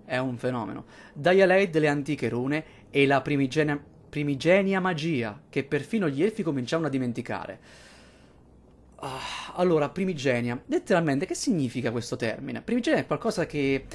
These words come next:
si trova, eh, in origine, molto tempo fa, agli inizi,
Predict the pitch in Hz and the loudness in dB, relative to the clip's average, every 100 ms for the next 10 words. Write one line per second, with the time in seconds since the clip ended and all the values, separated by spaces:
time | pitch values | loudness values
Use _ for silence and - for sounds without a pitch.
0 | - - - 151 180 202 170 131 123 120 | -18 -20 -14 -6 0 2 2 2 -2 -6
1 | - - - - 135 120 117 120 - - | -10 -20 -20 -12 -2 0 0 -4 -8 -10
2 | - - 147 143 202 220 131 123 151 - | -10 -6 -2 2 2 2 0 -4 -4 -2
3 | 147 135 123 175 233 151 113 - - 165 | 0 0 -2 0 0 0 -4 -6 0 0
4 | 143 139 208 208 - 135 113 | 0 0 0 0 -4 -4 -4